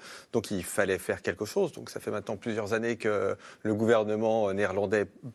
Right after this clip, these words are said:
planche sur des plans qui visent à diminuer assez fortement, euh, les, les émissions de, de protoxyde d'azote.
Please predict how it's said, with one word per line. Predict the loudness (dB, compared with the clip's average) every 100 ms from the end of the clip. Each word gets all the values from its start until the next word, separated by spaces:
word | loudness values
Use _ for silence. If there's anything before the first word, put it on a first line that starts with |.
| _ _
planche | 4 4 2 -4 -14 -18 -20 -14
sur | -2 0 2
des | 0
plans | 2 2 2
qui | -2 -2
visent | 2 2 2 -2 -6 -4
à | -2
diminuer | 0 2 4 4 2 0 -6 -10
assez | -4 -4
fortement, | -4 -4 -4 -4 -4 -6 -10 -14 -18 -10
euh, | -6
les, | -4 -2 -4
les | -4 -4
émissions | -4 -4 -8 -6
de, | -4 -4
de | -6
protoxyde | -4 -4 -6 -8
d'azote. | -6 -2 -2 -2